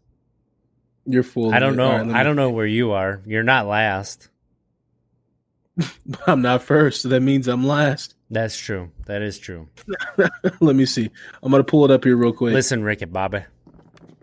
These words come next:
Speaker 1: That's such a g-, a good movie, actually.
Speaker 2: No.
Speaker 1: Talladega Nights is, yes, it is.
Speaker 2: No.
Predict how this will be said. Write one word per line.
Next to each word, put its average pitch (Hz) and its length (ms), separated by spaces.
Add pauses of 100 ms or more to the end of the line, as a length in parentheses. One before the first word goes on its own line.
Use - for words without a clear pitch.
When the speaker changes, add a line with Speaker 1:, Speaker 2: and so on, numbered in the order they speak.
(880)
Speaker 1:
That's 151 120
such - 160
a 131 60
g-, 98 200
a 113 60
good 107 240
movie, 101 380 (240)
actually. 113 600
Speaker 2:
No. 98 360 (760)
Speaker 1:
Talladega 120 480
Nights 107 260
is, 101 260
yes, 113 340
it 104 80
is. 95 320
Speaker 2:
No. 92 400